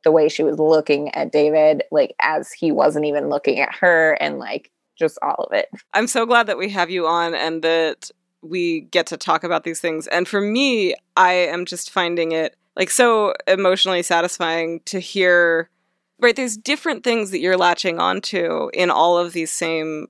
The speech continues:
Speaker 2: moments, but, like, we seem to be <laughs> latching onto the same moments.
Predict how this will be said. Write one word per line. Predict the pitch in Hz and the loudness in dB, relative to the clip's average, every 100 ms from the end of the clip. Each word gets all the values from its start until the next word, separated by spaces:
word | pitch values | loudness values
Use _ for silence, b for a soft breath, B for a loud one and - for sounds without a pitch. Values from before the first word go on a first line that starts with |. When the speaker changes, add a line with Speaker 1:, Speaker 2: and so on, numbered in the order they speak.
| _ | _
Speaker 2:
moments, | - 214 233 180 156 - | -4 0 2 0 -2 -6
but, | - 170 | -2 0
like, | 165 170 - _ _ _ _ - | 2 0 -2 _ _ _ _ -8
we | 190 | -6
seem | - 240 | 0 2
to | 240 | 4
be | 240 | 4
<laughs> | 269 | 6
latching | 214 - 254 | 4 2 0
onto | 208 214 247 196 | 0 2 2 0
the | 185 185 | -2 -6
same | - 185 180 175 | -2 -2 -2 -4
moments. | 175 175 170 165 - | -4 -4 -6 -6 -6